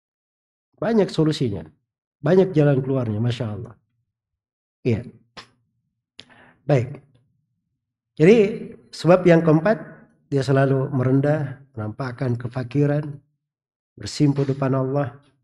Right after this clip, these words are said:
Subhanahu wa Ta'ala. Ya, hamba-hamba yang seperti ini nih, biasanya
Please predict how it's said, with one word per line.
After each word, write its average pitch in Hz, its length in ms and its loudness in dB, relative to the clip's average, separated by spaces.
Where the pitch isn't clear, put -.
Subhanahu 135 800 -2
wa 135 120 -2
Ta'ala. 127 520 -6
Ya, 147 240 2
hamba-hamba 151 480 2
yang 143 80 4
seperti 147 480 -2
ini 165 80 4
nih, 156 160 4
biasanya 143 640 2